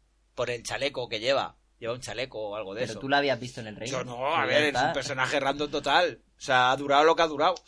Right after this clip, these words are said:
Speaker 2: Luego comentaré algo de eso, de los
Speaker 1: Pero que es que le,
Speaker 2: personajes random.
Speaker 1: al pobre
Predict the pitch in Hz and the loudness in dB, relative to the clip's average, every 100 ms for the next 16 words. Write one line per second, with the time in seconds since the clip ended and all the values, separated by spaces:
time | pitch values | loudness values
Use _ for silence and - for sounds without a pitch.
0 | - - 135 160 156 151 139 135 127 113 | -18 -10 -2 0 0 -2 -2 -2 0 -2
1 | 107 107 - 107 107 147 139 139 - 160 | -4 -8 -12 -14 -2 0 2 2 4 4
2 | 160 135 135 131 135 156 196 | 4 2 2 2 2 6 4